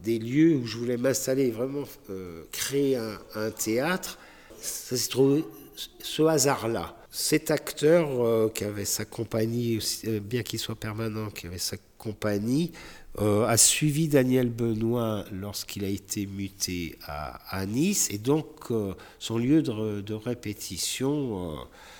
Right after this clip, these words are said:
euh, euh, il, il le quittait et c'était une poss-, et il a proposé à Gilles, euh, lui a dit, « Moi, je, je quitte Saint-Étienne, j'ai ce, ce lieu de répétition qui est pas mal, est-ce que tu voudrais,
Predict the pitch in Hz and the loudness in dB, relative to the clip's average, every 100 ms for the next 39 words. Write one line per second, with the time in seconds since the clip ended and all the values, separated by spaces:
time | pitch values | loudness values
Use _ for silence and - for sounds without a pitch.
0 | - - - 76 78 73 90 95 104 - | -20 -20 -6 -2 -2 -2 -2 -4 -4 -2
1 | 117 113 110 - 98 87 - 123 151 147 | -2 2 0 -2 -6 -6 0 2 4 2
2 | 113 104 - - - 95 - 127 - - | -2 -2 -4 -8 -10 -8 -4 -2 -2 -4
3 | 113 117 127 90 - - 156 135 123 113 | 0 0 0 -4 -4 -4 -2 2 2 2
4 | 139 185 - - - 95 85 110 131 208 | 2 2 -2 -16 -4 -2 0 0 0 2
5 | 180 117 98 92 90 85 82 82 85 76 | 2 2 0 -2 -4 -6 -8 -8 -8 -8
6 | 110 151 123 101 - 98 92 - 101 - | -4 -4 -4 -6 -8 -10 -12 -12 -10 -8
7 | 98 - 87 80 - 110 165 175 156 117 | -8 -10 -12 -8 -6 -4 -2 -2 -4 -6
8 | - 107 - - - 92 90 - - 92 | -8 -8 -8 -10 -12 -12 -12 -12 -12 -12
9 | 90 85 - 80 - - 123 143 143 - | -12 -12 -14 -14 -10 -8 -6 -8 -8 -10
10 | 90 - 78 92 127 151 143 117 - 95 | -14 -12 -12 -8 -4 -2 -2 -4 -10 -14
11 | - 82 85 - 104 | -18 -18 -16 -14 -14